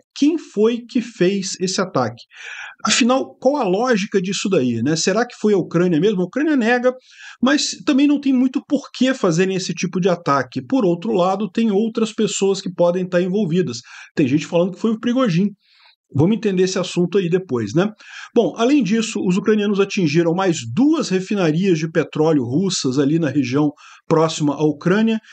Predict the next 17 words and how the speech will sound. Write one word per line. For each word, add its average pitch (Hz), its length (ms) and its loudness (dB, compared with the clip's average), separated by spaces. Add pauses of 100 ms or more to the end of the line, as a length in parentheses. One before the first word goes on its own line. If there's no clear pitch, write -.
(180)
Então, 180 240 2
se 233 80 -6
você 240 160 0
pegar 214 260 0
nos 185 200 2
últimos 214 340 0
dias, 165 480 0
entre 196 180 -2
depósitos 190 640 0
de 185 120 -2
petróleo, 165 600 2
refinarias, 160 1080 0
trens 196 380 2
de 160 100 -2
carga 170 380 0
de 151 100 -4
petróleo, 143 600 0